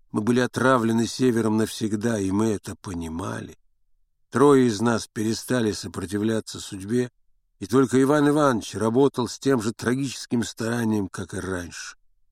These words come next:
Савельев пробовал урезонить Ивана Ивановича во время одного из перекуров. Перекур — это самый обыкновенный отдых, отдых для некурящих,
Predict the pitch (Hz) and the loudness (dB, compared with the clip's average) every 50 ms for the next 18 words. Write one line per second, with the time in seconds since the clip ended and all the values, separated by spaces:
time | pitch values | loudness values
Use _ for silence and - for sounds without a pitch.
0 | _ _ _ _ _ _ _ _ _ _ - - - 101 110 120 135 139 135 127 | _ _ _ _ _ _ _ _ _ _ -16 -8 -4 0 2 4 6 6 6 4
1 | 123 113 - - - 110 117 127 117 113 113 117 113 113 117 113 120 107 107 147 | 2 0 -2 -4 -4 0 2 2 2 2 0 0 2 2 2 2 2 2 4 4
2 | 151 139 120 98 - - 104 95 95 92 104 110 120 120 120 110 98 - - - | 6 6 4 2 -2 -6 -8 -6 -4 0 2 2 2 2 2 0 -2 -4 -6 -12
3 | - _ _ _ _ _ _ _ _ - 107 104 113 120 120 120 117 110 104 113 | -16 _ _ _ _ _ _ _ _ -6 -2 0 2 2 2 2 2 0 0 0
4 | 120 120 123 120 110 - - - 117 120 127 - - 131 127 120 - - - - | 2 2 2 0 0 -2 -4 -2 0 0 0 0 2 2 2 2 0 -2 -6 -14
5 | _ _ _ _ _ _ _ _ _ - 98 113 131 127 - - 180 180 151 113 | _ _ _ _ _ _ _ _ _ -4 0 2 2 2 2 2 4 4 4 4
6 | - _ - 98 - - 95 87 - - - - - 101 101 98 98 101 101 98 | 2 _ -8 -10 -8 -8 -10 -12 -12 -16 -16 -10 -6 -4 -2 0 0 0 -2 -2
7 | 101 - - 113 113 113 113 110 117 127 139 135 123 101 73 71 101 - - - | -4 -4 -4 -2 -2 0 0 0 0 2 2 2 0 -2 -4 -8 -12 -16 -16 -10
8 | - - 117 104 95 92 120 113 98 98 107 113 120 123 - - 151 139 143 147 | -6 -4 -4 -2 -4 -6 -10 -8 -4 0 2 2 4 2 2 2 2 2 2 2
9 | 139 131 - - - - - - - - | 2 0 0 -4 -6 -10 -12 -14 -14 -18